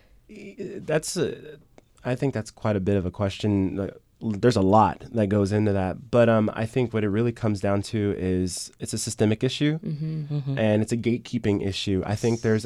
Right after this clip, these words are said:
Speaker 1: a, a lot of people, one, who are hiring and casting for these things that only see black actors being in roles that are specifically made for black people.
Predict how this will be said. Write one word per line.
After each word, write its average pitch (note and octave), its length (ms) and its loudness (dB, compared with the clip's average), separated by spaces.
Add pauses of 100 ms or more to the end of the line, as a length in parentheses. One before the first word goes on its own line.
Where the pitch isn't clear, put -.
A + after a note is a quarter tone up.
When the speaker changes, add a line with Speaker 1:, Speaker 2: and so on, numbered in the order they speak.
Speaker 1:
a, F#2+ 560 0 (800)
a B2 80 4
lot A#2+ 440 4
of A#2 140 -4
people, A2+ 520 0
one, A2+ 500 2 (340)
who C3 200 8
are G#2 180 8
hiring G#2 640 4
and G2 200 2
casting G2 380 -4
for G2 100 -6
these F#2+ 200 -4
things F#2+ 260 -2
that G2+ 220 0 (120)
only B2 300 6
see A#2 300 2
black G#2+ 320 2
actors G#2 460 0
being G#2 340 2
in G#2 180 0
roles G2+ 220 2
that G#2 100 0
are F#2+ 60 -2
specifically G#2 500 -2
made F#2+ 260 2
for G2+ 200 0
black F2 260 0
people. B2 460 -2